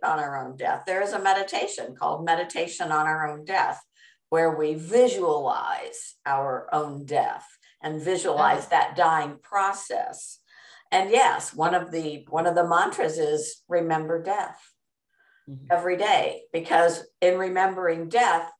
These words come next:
Speaker 1: we have a better life. That's, that's the theory, but of course it takes practice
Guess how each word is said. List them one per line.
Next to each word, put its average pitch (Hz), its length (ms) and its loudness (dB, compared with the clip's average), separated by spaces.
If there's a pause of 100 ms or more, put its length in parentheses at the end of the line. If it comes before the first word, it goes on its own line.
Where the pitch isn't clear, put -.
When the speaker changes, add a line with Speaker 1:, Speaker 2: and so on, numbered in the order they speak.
Speaker 1:
we 180 160 -6
have 170 180 0
a 170 120 2
better 151 340 2
life. 165 500 -4 (560)
That's, 165 580 2
that's 165 260 0
the 165 100 -2
theory, 226 580 2
but 135 300 0 (180)
of - 160 -8
course - 220 -6
it - 120 -8
takes - 260 -8
practice - 600 -8